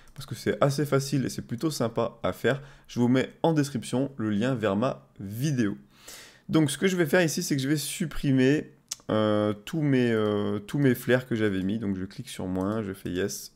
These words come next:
hop, je clique sur moins, je fais yes. Donc une fois que vous avez installé l'add-on, vous avez un onglet ici sur le côté qui s'appelle Flared. Donc vous cliquez dessus et vous vous retrouvez en fait sur ce menu. Vous devez déjà sélectionner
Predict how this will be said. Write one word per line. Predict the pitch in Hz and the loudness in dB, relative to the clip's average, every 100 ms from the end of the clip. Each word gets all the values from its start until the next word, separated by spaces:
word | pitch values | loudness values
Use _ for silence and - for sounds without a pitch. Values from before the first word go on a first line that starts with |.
| - | -4
hop, | 139 139 | -4 -4
je | - | -12
clique | - 135 | -12 -14
sur | - 95 | -10 -6
moins, | 98 101 - _ _ _ | -4 -4 -8 _ _ _
je | 92 95 107 | -12 -6 -6
fais | - 90 | -4 -4
yes. | 120 143 - _ _ _ _ _ _ _ - - - - | -2 -4 -10 _ _ _ _ _ _ _ -20 -18 -16 -4
Donc | 117 | 0
une | 156 156 | 2 4
fois | 190 | 2
que | |
vous | 165 147 | 4 4
avez | 139 | 6
installé | 143 139 131 143 | 4 2 2 4
l'add-on, | 120 104 143 135 | 4 4 2 2
vous | 113 | 0
avez | 110 110 156 - - | 0 2 0 -2 0
un | 160 160 | 2 4
onglet | 139 123 120 | 4 4 4
ici | 120 120 | 2 -2
sur | 107 | -6
le | 101 | -4
côté | 101 127 | -4 -4
qui | 139 | -4
s'appelle | 117 98 101 104 107 - - _ | 0 0 2 0 0 -10 -20 _
Flared. | _ - 107 107 143 110 | _ -4 2 4 4 0
Donc | 104 101 | -2 -4
vous | 110 - _ | -6 -14 _
cliquez | - 160 - 151 | -8 -8 0 0
dessus | 113 101 165 202 - - - - - | 0 -2 -4 -6 -10 -20 -20 -20 0
et | 175 | 2
vous | 170 139 | 2 0
vous | 120 | 0
retrouvez | 131 143 - 113 147 | 0 0 0 0 2
en | 127 | 2
fait | - 139 - - | 0 -2 -2 -18
sur | - - - 135 147 - _ _ _ _ _ - | -16 -12 -4 -4 -4 -10 _ _ _ _ _ -20
ce | - - | -4 2
menu. | 156 123 101 - - _ _ - - - - - | 4 4 2 -2 -12 _ _ -20 -20 -20 -20 -8
Vous | 123 135 180 | -4 0 2
devez | 165 147 190 | 4 6 6
déjà | 139 131 147 | 6 4 4
sélectionner | - 127 127 117 139 | 4 0 2 2 2